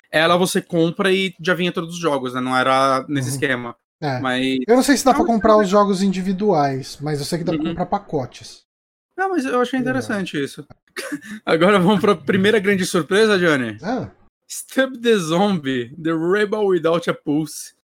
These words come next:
Speaker 1: Mano, eu joguei, eu terminei esse jogo, eu joguei ele no P C.
Speaker 2: Hum.
Speaker 1: Tipo, quinze anos atrás.
Speaker 2: Qual é que é desse jogo?
Speaker 1: Cara, s-, eu não
Speaker 2: Deixa eu
Speaker 1: lembro se
Speaker 2: ten-,
Speaker 1: ele é do
Speaker 2: eu vou tentar abrir um vídeo aqui. É que eu não quero tomar os,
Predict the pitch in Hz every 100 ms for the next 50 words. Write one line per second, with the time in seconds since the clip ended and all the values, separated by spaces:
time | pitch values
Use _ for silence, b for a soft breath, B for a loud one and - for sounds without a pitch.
0 | _ 165 208 208 170 160 175 175 190 175
1 | 165 185 185 170 160 143 143 143 139 147
2 | 156 - 196 - - 139 147 - - -
3 | - 165 165 - - 156 151 - 175 190
4 | 196 160 160 143 139 135 131 127 - 349
5 | - 220 160 139 139 - 123 127 113 127
6 | - _ _ - 277 285 240 226 - -
7 | 185 - - - 233 320 311 311 294 247
8 | 233 226 240 302 392 247 196 208 190 147
9 | 151 170 147 - 147 151 120 175 131 143
10 | 139 196 185 190 254 254 254 - 226 208
11 | 196 - 196 165 170 170 147 - - _
12 | - 139 127 - -